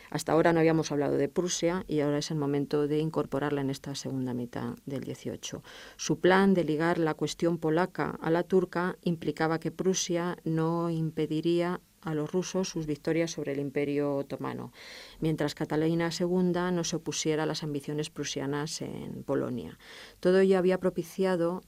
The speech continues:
un acercamiento entre Catalina segunda y el emperador José segundo, lo que propiciaría que la potencia rusa, que tenía firmada una alianza con los turcos, actuara de mediadora.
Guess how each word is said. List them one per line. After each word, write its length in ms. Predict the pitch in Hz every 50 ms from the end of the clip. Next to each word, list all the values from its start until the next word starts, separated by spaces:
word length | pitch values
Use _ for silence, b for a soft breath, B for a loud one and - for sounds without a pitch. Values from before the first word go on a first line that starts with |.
| - _
un 140 | - 170 165
acercamiento 800 | 156 - 170 147 - 147 143 151 165 170 175 170 - 175 170 175
entre 600 | 170 151 147 - 143 139 135 135 131 131 131 127
Catalina 460 | - 131 - - - 147 151 156 156 156
segunda 420 | - 151 151 156 170 175 180 185
y 60 | 180
el 100 | 165 143
emperador 560 | 139 127 135 131 131 131 131 143 147 151 151
José 300 | 151 - - 135 - 156
segundo, 520 | - - 160 156 165 170 170 165 165 180 196 B B B B B B B
lo 160 | - 165 165
que 100 | 170 185
propiciaría 920 | 180 - 170 170 170 156 - - 147 143 147 160 160 165 165 170 170 - 165 - -
que 120 | - 175
la 140 | 175 175 170
potencia 480 | 147 151 - 156 160 160 - 165 151 -
rusa, 500 | - 151 147 156 170 160 - 143 135 135
que 140 | - 147 135
tenía 680 | - 143 143 147 156 156 156 151 147 147 143 143 - -
firmada 440 | - 156 147 147 156 160 160 151 147
una 120 | 147 147
alianza 440 | 147 151 156 156 160 156 - - 143
con 180 | - - 160 165
los 180 | 180 175 -
turcos, 460 | - 180 175 175 165 - 175 180 - B B B B B B B
actuara 480 | - - 165 - 170 160 156 151 151
de 140 | 143 147 156
mediadora. 500 | 165 160 147 135 127 123 117 113 104 -